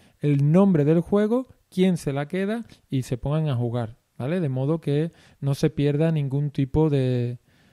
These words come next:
eh, de tiempo en organizar continuamente cosas diferentes. Y el, y también otro consejo es afrontar pequeños retos. Es interesante no caer en la rutina,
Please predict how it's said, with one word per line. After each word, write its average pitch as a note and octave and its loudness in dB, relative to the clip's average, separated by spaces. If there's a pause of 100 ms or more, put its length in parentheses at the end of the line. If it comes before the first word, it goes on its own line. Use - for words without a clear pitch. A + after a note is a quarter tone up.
(160)
eh, B2+ -2
de B2+ -4
tiempo D#3+ 2
en E3 0
organizar C3+ -4
continuamente D#3+ -4
cosas D3+ -4
diferentes. A#2+ -8 (1400)
Y D#3 4
el, D3+ 2
y D#3 -4
también D3+ -2
otro A3 -2
consejo G3+ 0
es F#3 2
afrontar D#3+ -2
pequeños D#3 -4
retos. B2+ -6 (540)
Es C#3+ 0
interesante F3 0
no E3+ 4
caer D#3 0
en D#3+ 0
la C#3+ 0
rutina, B2 -4